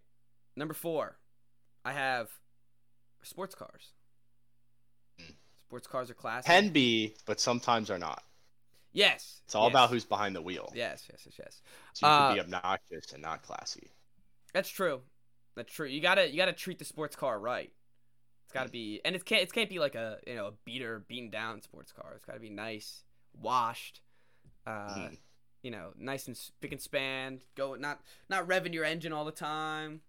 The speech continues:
Speaker 1: Just do
Speaker 2: That's
Speaker 1: as it's
Speaker 2: what,
Speaker 1: supposed
Speaker 2: that,
Speaker 1: to be.
Speaker 2: uh, that's what crosses the line.
Speaker 1: Yeah, that's
Speaker 2: When
Speaker 1: what
Speaker 2: you rev
Speaker 1: makes it
Speaker 2: the
Speaker 1: not
Speaker 2: engine,
Speaker 1: classy.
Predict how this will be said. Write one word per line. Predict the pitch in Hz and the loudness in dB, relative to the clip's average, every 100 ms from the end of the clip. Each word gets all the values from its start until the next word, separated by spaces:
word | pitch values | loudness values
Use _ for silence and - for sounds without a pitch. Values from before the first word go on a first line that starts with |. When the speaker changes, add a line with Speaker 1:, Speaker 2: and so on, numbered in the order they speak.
| - - - | -20 -20 -20
Speaker 1:
Just | - | 2
do | |
Speaker 2:
That's | 107 113 110 | 8 8 6
Speaker 1:
as | |
it's | 107 | 2
Speaker 2:
what, | 110 | 0
Speaker 1:
supposed | 90 90 | 2 4
Speaker 2:
that, | 104 | 4
Speaker 1:
to | 131 | 4
be. | |
Speaker 2:
uh, | 104 | 2
that's | 104 117 - | 6 6 4
what | 110 | -2
crosses | 120 104 - 87 | 2 2 0 -6
the | 87 | -6
line. | 78 65 - - - | -6 -6 -8 -18 -12
Speaker 1:
Yeah, | 233 147 | -6 -2
that's | 139 87 | -2 0
Speaker 2:
When | 104 | 4
Speaker 1:
what | |
Speaker 2:
you | |
rev | 117 | 4
Speaker 1:
makes | |
it | 113 | 6
Speaker 2:
the | 117 | 8
Speaker 1:
not | 123 | 8
Speaker 2:
engine, | 123 101 90 | 6 -2 -2
Speaker 1:
classy. | 87 | -10